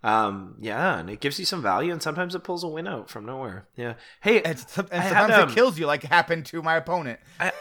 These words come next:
Speaker 1: I had a
Speaker 2: <laughs>
Speaker 1: moment driving home in my car on the way home from work the other day. This is really stupid. I wasn't even listening to a podcast or anything. And I was in the car, and, uh,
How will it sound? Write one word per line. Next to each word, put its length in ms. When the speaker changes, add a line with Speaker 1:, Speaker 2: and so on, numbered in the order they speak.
Speaker 1:
I 80
had 240
a 100
Speaker 2:
<laughs> 0
Speaker 1:
moment 640
driving 420
home 280
in 100
my 180
car 360
on 120
the 60
way 200
home 220
from 260
work 260
the 100
other 140
day. 160
This 160
is 200
really 260
stupid. 600
I 100
wasn't 240
even 200
listening 380
to 80
a 60
podcast 520
or 80
anything. 480
And 120
I 60
was 140
in 120
the 80
car, 480
and, 360
uh, 340